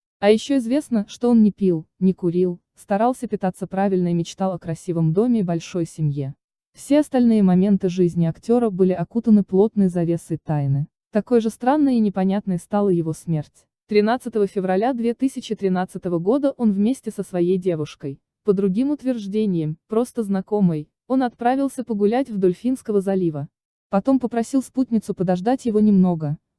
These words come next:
он решил ненадолго куда-то отлучиться. И исчез. Несколько суток его искали правоохранители, волонтеры и друзья.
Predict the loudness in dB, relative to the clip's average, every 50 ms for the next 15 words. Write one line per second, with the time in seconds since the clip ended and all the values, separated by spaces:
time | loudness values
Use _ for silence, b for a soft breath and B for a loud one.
0 | _ _ 2 4 4 4 4 2 -2 -2 0 2 4 4 4 2 4 4 4 4
1 | 4 2 -2 -2 -2 -2 -2 -2 -2 -2 -4 -4 -2 -2 -4 -4 -4 -6 -10 -10
2 | -10 -10 -12 -12 -12 -12 -12 _ _ _ _ 0 0 0 0 -2 -2 -2 -2 -2
3 | -4 -8 -14 -20 _ _ -2 0 0 0 0 -4 -6 -4 -4 -4 -4 -2 -2 -2
4 | -2 -2 -2 -2 -2 0 0 -2 -2 -2 -4 -2 -2 -2 -2 -2 -2 0 0 0
5 | -2 -2 -4 -4 -2 -2 -2 -2 -4 -4 -4 -4 -4 -6 -10 _ _ -6 -2 0
6 | 2 2 0 -2 -2 -2 -2 0 0 0 0 0 -2 -2 -4 -4 -4 -6 -6 -6
7 | -6 -8